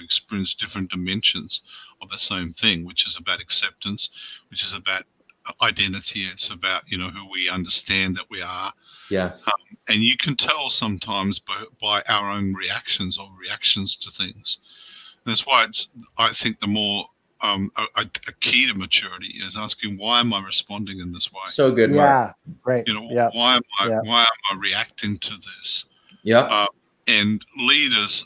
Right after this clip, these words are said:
Speaker 1: of course, um, uh, uh, you know, really embrace self-leadership. They don't
Speaker 2: Mm-hmm.
Speaker 1: wait
Speaker 3: Yeah.
Speaker 1: for somebody else to say, but they're asking, you know, "Why am I,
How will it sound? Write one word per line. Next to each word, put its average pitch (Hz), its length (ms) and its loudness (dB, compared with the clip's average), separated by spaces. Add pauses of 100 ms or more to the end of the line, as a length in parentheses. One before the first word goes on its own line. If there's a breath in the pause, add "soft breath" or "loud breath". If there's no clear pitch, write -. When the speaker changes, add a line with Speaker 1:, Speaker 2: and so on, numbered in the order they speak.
Speaker 1:
of 113 180 -8
course, - 600 2 (720 soft breath)
um, 98 380 2 (640)
uh, 104 300 2 (480)
uh, 104 220 2 (140)
you 110 140 0
know, 101 120 0
really 120 380 4
embrace 104 460 2
self-leadership. 104 840 2 (380)
They 113 140 0
don't 113 140 6
Speaker 2:
Mm-hmm. 117 180 4
Speaker 1:
wait 110 120 4
Speaker 3:
Yeah. 120 100 0
Speaker 1:
for - 200 -16
somebody 104 420 0
else 107 180 2
to 123 140 -4
say, 101 480 2
but 104 120 -14
they're 101 160 -2
asking, 101 400 -2
you 98 120 0
know, 98 100 -4
"Why 107 320 2
am 113 160 2
I, 98 220 2